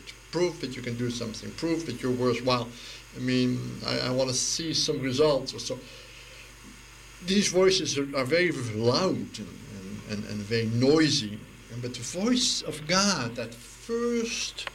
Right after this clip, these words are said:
voice of love, that is a soft voice. It's a very gentle voice. It's a voice that,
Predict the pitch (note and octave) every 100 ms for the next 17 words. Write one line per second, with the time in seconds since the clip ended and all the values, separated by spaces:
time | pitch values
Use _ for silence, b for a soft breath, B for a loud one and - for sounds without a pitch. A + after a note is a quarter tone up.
0 | - - - - - - - - - -
1 | - B2+ A#2 D#3+ F3+ F3 D3+ C3 C3 C3+
2 | A2 - - - - - C#3+ F3+ F#3+ G3
3 | - - A3+ - - - G2+ - - -
4 | - D#3+ F#3 F#3+ - F3 G3+ G#3 - -
5 | - - - - - - - - - -
6 | - - - - - - A#2+ C#3+ D3 D#3+
7 | D3+ - D#3 D3+